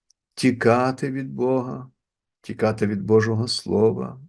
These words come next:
від Сина Божого Ісуса Христа, від обітниць Божих,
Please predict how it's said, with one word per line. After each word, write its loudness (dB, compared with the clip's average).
від -4
Сина 4
Божого 0
Ісуса -2
Христа, -6
від 0
обітниць 4
Божих, -2